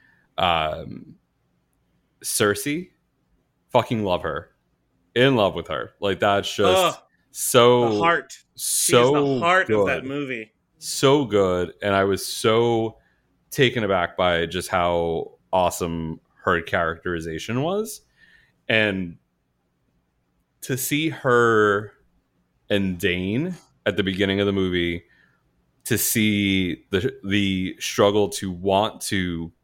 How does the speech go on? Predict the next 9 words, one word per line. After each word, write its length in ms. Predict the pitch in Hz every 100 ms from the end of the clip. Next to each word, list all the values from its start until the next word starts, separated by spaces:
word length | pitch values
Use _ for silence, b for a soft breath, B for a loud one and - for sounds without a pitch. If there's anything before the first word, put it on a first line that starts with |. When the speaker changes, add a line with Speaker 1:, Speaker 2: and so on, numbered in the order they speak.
| -
Speaker 1:
be 120 | 101
completely 440 | 101 98 98 90
open 220 | 92 82 87
and 140 | 87
honest, 580 | 87 85 82 82 - - _ _ _ _ _ _ _ _ _ _ _ _ _ _ -
it 200 | 120 120
felt 220 | 123 -
so 160 | - 104
real. 480 | 90 95 76 -